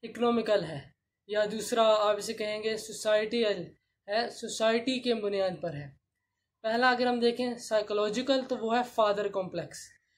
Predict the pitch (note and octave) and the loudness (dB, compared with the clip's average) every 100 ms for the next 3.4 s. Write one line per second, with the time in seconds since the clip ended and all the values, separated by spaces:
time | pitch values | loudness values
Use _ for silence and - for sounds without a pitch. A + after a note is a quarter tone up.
0 | _ _ A#3 B3+ C#4+ C#4+ C#4 C#4+ C#4+ - | _ _ 4 6 6 6 6 6 4 4
1 | B3 C4+ D4 D4 C4 - _ _ _ A#3 | 6 8 8 6 2 -6 _ _ _ -4
2 | G#3 G#3 A#3 A3+ A3+ A#3 B3+ - B3 G3 | -2 2 2 4 2 2 -2 0 -2 2
3 | A3+ C4 C4 | 4 4 4